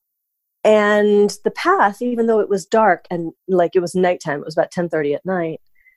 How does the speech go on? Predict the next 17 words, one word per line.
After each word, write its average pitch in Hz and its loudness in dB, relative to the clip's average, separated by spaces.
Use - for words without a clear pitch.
the 196 -8
path 359 -2
was 196 2
lit 190 4
and 156 -6
straight 160 -2
for 143 -2
a 143 -10
hundred - -12
yards. - -12
So 151 0
there 254 4
really 359 4
wasn't 202 0
<laughs> 185 -2
anybody 170 0
there. 151 -8